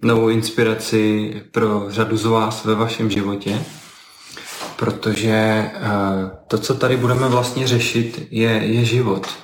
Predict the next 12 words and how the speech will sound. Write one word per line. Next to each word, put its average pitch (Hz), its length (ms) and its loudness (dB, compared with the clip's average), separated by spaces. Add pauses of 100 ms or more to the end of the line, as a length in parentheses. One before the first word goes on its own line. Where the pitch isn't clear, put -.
(320)
v - 120 -18
první 101 280 -4
řadě. 95 360 -6 (500)
A 110 100 -4
je 117 120 4
to 147 140 2
to, 120 540 0 (1160)
jak 117 220 0
ten 135 200 0
život 131 640 0 (560)
lépe 117 360 0
zvládat 120 680 0